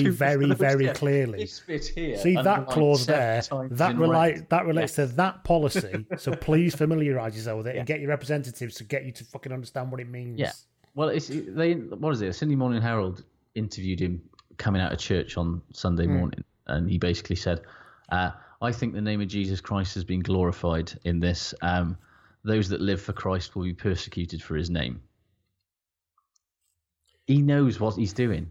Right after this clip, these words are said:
Speaker 2: Can't go
Speaker 1: He
Speaker 2: anywhere with
Speaker 1: know-,
Speaker 2: that, can you?
Speaker 1: you know, he wants to be perse-, he wants to feel like he's set upon and
Speaker 2: Well,
Speaker 1: persecuted,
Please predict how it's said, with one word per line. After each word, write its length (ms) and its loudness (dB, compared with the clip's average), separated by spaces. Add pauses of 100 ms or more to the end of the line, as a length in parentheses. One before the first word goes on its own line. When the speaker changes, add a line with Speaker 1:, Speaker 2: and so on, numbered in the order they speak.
Speaker 2:
Can't 220 -6
go 60 2
Speaker 1:
He 60 6
Speaker 2:
anywhere 200 2
with 80 0
Speaker 1:
know-, 60 -2
Speaker 2:
that, 80 -8
can 160 -6
you? 80 -8 (840)
Speaker 1:
you 120 4
know, 140 4
he 240 4
wants 460 0
to 100 -6
be 160 -4
perse-, 320 -6
he 340 -4
wants 320 -2
to 80 -6
feel 300 -2
like 260 0
he's 580 -6 (280)
set 320 -4
upon 260 0
and 160 0
Speaker 2:
Well, 120 2
Speaker 1:
persecuted, 500 -2